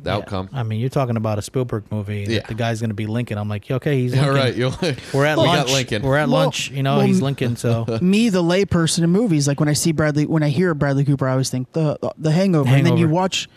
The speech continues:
Speaker 1: Yeah.
Speaker 3: A Star Is Born, and you go, "Okay, this guy wrote it, directed it." You know,
Speaker 1: Oh, and for that, I had
Speaker 3: all
Speaker 1: heard
Speaker 3: of
Speaker 1: he spent a bunch of time with, uh, Eddie Vedder to
Speaker 2: For music,
Speaker 1: get
Speaker 2: yeah.
Speaker 1: that rock star type
Speaker 2: Yeah.
Speaker 1: feel.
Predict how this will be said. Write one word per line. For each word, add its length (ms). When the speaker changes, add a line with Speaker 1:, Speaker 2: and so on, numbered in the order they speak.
Speaker 1:
Yeah. 280
Speaker 3:
A 80
Star 400
Is 140
Born, 380
and 120
you 120
go, 300
"Okay, 280
this 160
guy 200
wrote 340
it, 100
directed 460
it." 100
You 120
know, 160
Speaker 1:
Oh, 100
and 240
for 160
that, 400
I 120
had 80
Speaker 3:
all 120
Speaker 1:
heard 160
Speaker 3:
of 60
Speaker 1:
he 180
spent 300
a 20
bunch 300
of 80
time 320
with, 280
uh, 380
Eddie 200
Vedder 420
to 420
Speaker 2:
For 80
music, 320
Speaker 1:
get 120
Speaker 2:
yeah. 60
Speaker 1:
that 140
rock 260
star 320
type 360
Speaker 2:
Yeah. 120
Speaker 1:
feel. 320